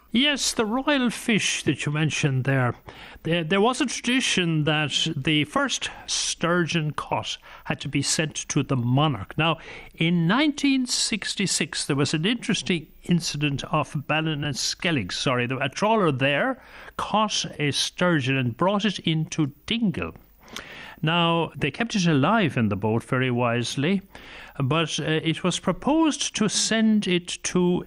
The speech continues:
Eamon de Valera, who was president, the equivalent of the monarch here at the time. Now, Dev said no, no, not to give it, send it to him, to give it to the Poor Clare nuns in Kenmare.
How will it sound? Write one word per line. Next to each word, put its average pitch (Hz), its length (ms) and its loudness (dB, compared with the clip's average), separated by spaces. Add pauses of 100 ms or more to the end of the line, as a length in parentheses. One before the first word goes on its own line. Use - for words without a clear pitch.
Eamon 254 300 2
de 226 100 0
Valera, 214 460 2
who - 140 0
was 160 240 0
president, 107 560 -2
the 139 140 2
equivalent 190 500 0
of - 220 -4
the 160 100 2
monarch 165 520 2
here 165 400 2
at 139 200 -4
the 123 100 -2
time. 139 580 -2 (460)
Now, 156 200 0
Dev 233 460 -2
said 208 460 -2
no, 156 760 2
no, 135 220 4
not 170 220 2
to - 60 -16
give 147 200 0
it, 127 40 -6
send 139 240 -2
it 131 100 -2
to 120 80 -2
him, 135 360 -4
to - 100 0
give 190 220 0
it 269 120 0
to 226 140 0
the 196 140 0
Poor 302 460 0
Clare 214 500 -2
nuns 147 640 0 (100)
in 123 560 0
Kenmare. 104 800 0